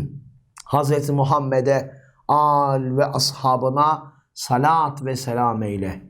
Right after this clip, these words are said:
Ey Rabbimiz, şu Safer ayında bize bereket ver ya Rabbi.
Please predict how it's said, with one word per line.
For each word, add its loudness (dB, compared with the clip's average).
Ey 4
Rabbimiz, -4
şu 0
Safer 2
ayında 0
bize 4
bereket 0
ver 2
ya 2
Rabbi. -4